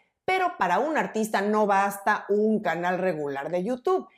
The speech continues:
Debe tener un canal oficial de artista para estar en el terreno de juego a la altura. Un canal oficial de artista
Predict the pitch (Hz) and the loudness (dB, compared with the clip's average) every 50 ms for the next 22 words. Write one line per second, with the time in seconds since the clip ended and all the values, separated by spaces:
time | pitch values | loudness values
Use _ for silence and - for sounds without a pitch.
0 | _ _ - 254 392 403 403 - 277 247 254 262 262 262 269 269 262 269 - 208 | _ _ -2 0 0 0 0 0 -2 -2 0 0 0 0 0 0 -2 -2 -2 -2
1 | 165 165 175 185 202 214 220 220 214 220 196 175 160 160 147 - 175 180 185 180 | -2 -2 -2 -2 0 0 0 0 0 0 -2 -2 -2 -4 -6 -2 0 0 0 0
2 | 160 143 147 147 - - 240 254 247 - 285 285 294 302 - - - 403 403 392 | -2 -4 -6 -6 -4 -2 -2 -2 0 0 0 -2 -2 -4 -8 -8 -4 -2 0 0
3 | 381 370 381 - 330 330 330 320 285 254 - 220 202 202 214 220 226 226 208 170 | 0 0 -2 -2 -2 0 0 0 -2 -2 0 0 0 0 0 2 2 2 0 0
4 | 160 - - 233 226 233 254 - - - - 180 185 190 190 190 185 185 185 - | -2 -2 0 0 2 2 0 0 -2 -2 -2 0 0 2 2 0 0 0 -2 -4
5 | - 160 156 147 - - _ _ _ _ _ _ _ _ _ - 370 415 392 339 | -6 -8 -8 -8 -10 -14 _ _ _ _ _ _ _ _ _ -2 -2 -2 0 0
6 | 254 233 220 226 202 190 - 147 143 175 170 170 160 151 143 - - 165 156 - | 2 2 2 2 0 -2 -4 -6 -4 -2 -2 -2 -2 -2 -4 -4 -6 -8 -6 -4
7 | - 165 - | -4 -4 -4